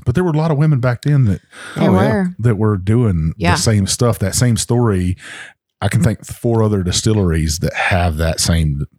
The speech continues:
Speaker 1: story at it, you know. Um, Nelson Greenbrier
Speaker 3: Mm-hmm.
Speaker 1: is one of 'em, of one of those stories. A lot of people don't know how much, um,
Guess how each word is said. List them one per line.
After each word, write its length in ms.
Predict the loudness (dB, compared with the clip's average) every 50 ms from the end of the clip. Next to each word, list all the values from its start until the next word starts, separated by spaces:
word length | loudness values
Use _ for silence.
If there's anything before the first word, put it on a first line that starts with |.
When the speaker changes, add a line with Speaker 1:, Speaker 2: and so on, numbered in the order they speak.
| _ _ _ _ _
Speaker 1:
story 560 | -8 -6 -4 -2 0 0 2 0 0 -2 -4
at 160 | -4 -4 -6 -8
it, 80 | -10 -6 -2
you 80 | -2 0
know. 300 | 0 0 0 0 -2 -2 -4 _ -16 -20 -20 -20 -20 -20 _ -2
Um, 540 | -2 0 0 0 -2 -2 -4 -4 -6 -8 -10 _ _ _ _ _ _ -14 -14 -14 _ _ _ _ _ _ _ _ _ _ _ -2
Nelson 400 | 0 2 2 2 2 0 0 0
Greenbrier 680 | 0 2 2 2 2 0 -2 -4 -6 -6 -8 -8 -8 -10 -10
Speaker 3:
Mm-hmm. 260 | -6 -2 -2 0 2 2
Speaker 1:
is 120 | 2 2
one 180 | 0 0 -2 -2
of 180 | -4 -6 -8 -6
'em, 120 | -6 -6 -6 -8 _ _ _ _ _ _ _ -4
of 180 | -4 -2 0
one 180 | 0 0 0 0
of 60 | 0
those 200 | 0 -2 -2 -2
stories. 540 | -2 -2 0 0 0 -2 -2 -4 -4 -6 -6 -10 -16 -20 -20 -20 -12 _ -2
A 40 | -2
lot 180 | 0 0 0
of 60 | 0
people 240 | -2 -2 0 0 0
don't 220 | 0 0 0 0 0
know 260 | 0 0 0 -2 -2
how 300 | -2 -4 -4 -4 -6 -6 -10 -6
much, 580 | -2 0 0 0 0 -2 -2 -4 -4 -2 -4 -4 -4
um, 480 | -4 -4 -2 -4 -4 -4 -6 -6 -8 -12